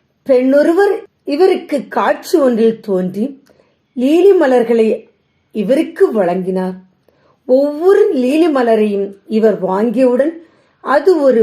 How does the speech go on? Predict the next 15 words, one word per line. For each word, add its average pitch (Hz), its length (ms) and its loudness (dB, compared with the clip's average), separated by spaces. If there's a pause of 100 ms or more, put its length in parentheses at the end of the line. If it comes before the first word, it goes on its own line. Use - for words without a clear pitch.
(120)
ஒளிச்சுடராக 233 880 0
மாறியது. 180 580 -6 (1040)
மரியா 294 500 0 (160)
தன்னை 226 400 0
மன்னித்து 247 560 -2
விட்டதாக 285 500 -2 (140)
இந்த 220 220 -2 (120)
காட்சி 226 500 -4
மூலம் 226 440 0
தெரிவிக்கிறார் 247 800 -2
என்பதை 196 480 -2
கருதி 180 420 -6 (720)
அலெக்சாண்டர் 302 880 0
ஒரு 220 200 2 (140)
திருந்திய 349 520 0